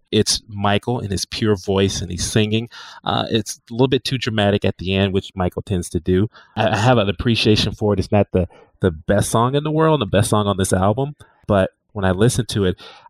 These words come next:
I really think back to this is Michael just singing. And I like his voice on this, except for that last part where he says words like, "I love you."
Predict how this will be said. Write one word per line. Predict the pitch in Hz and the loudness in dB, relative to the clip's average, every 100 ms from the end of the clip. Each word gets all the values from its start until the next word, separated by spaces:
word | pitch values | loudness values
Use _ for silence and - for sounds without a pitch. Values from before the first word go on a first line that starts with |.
| - | -10
I | |
really | 87 87 101 101 | -6 -2 0 0
think | - 95 87 | 0 -4 -2
back | 92 82 - | -4 -4 -8
to | - 87 87 85 _ - | -4 -2 -2 -4 _ -4
this | 104 101 | 0 2
is | 101 92 - - - | 2 0 -4 -20 -12
Michael | 92 92 - | -6 -6 -6
just | - 95 - - | -6 -4 -4 -2
singing. | 98 87 82 87 _ _ _ | -2 -2 -10 -16 _ _ _
And | 92 92 92 90 87 - _ _ _ _ - | -10 -4 -2 -2 -4 -10 _ _ _ _ -10
I | - | -8
like | 95 98 101 | -2 -2 -2
his | 101 78 | -4 -4
voice | 87 87 87 | -4 -4 -4
on | 87 82 | -8 -8
this, | 85 - | -10 -12
except | - - - 101 - | -12 -8 -2 -2 -2
for | 101 | -4
that | 95 101 | -4 -8
last | 98 95 95 - | -8 -4 -4 -6
part | - 95 90 - - _ | -4 -2 -2 -6 -20 _
where | 101 | -4
he | 92 | -4
says | - 95 98 | 0 -2 0
words | 110 131 131 131 - - - | 2 4 4 2 -2 -8 -4
like, | 117 110 110 - - _ | 2 4 2 0 -20 _
"I | 151 147 | -2 2
love | 147 127 | 2 2
you." | 98 90 85 | -2 -6 -8